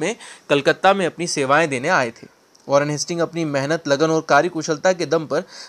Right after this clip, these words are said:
पहले कासिम बाजार के अध्यक्ष बने, फिर बंगाल के गवर्नर और अंतिम रूप से बंगाल के गवर्नर जनरल भी बन गए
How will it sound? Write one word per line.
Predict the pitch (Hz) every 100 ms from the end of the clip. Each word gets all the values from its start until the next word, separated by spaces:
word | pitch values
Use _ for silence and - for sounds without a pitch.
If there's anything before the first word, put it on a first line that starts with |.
| _ 175
पहले | 165 208 214
कासिम | 156 143 170
बाजार | 156 151 165
के | 165
अध्यक्ष | 143 123 156 165
बने, | 180 196 254 - -
फिर | 185
बंगाल | 160 147 151 180 208
के | 196
गवर्नर | 135 131 147 202 214
और | - 151 151 - - - _ -
अंतिम | 196 214 285 214
रूप | 170
से | - 185 202 - _ _
बंगाल | 139 139 151 160 190
के | 190 160 170
गवर्नर | 151 147 165 185
जनरल | 156 127 127
भी | 127 180
बन | 147 120
गए | 117